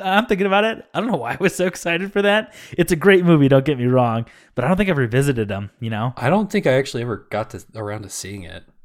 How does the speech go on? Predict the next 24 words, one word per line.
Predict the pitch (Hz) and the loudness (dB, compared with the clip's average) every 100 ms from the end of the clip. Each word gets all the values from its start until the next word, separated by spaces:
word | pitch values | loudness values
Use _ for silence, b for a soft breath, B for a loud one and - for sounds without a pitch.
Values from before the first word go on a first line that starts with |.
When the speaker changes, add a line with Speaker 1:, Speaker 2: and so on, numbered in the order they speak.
| - - | -20 -14
Speaker 1:
Oh, | 107 101 | -10 -8
you | 113 | -4
gotta | 151 175 | -4 -4
see | - 240 | -4 -4
'em, | 113 | -4
man. | 110 131 | -6 -2
They're, | 131 131 | 2 2
uh, | 127 127 | 2 2
Matt | 131 147 | -2 -4
Reeves' | 156 156 180 139 | -2 -2 -2 -4
projects | 151 139 147 - | 0 2 0 -4
before | 131 143 | -4 -2
the | 139 | 0
Batman. | 123 151 165 90 107 | 0 -2 -4 -12 -8
They're | 147 | -6
great. | 131 101 156 95 _ _ _ - - | -4 0 -2 -2 _ _ _ -20 -10
Speaker 2:
No, | 113 139 | -6 -4
I, | 120 151 | -2 -2
I | 143 135 | -2 -4
really | 113 107 165 | -2 -2 0
like | 160 156 | -2 -4
the | |
first | - 143 185 - | -6 -4 -4 -6
one, | 95 101 | -6 -6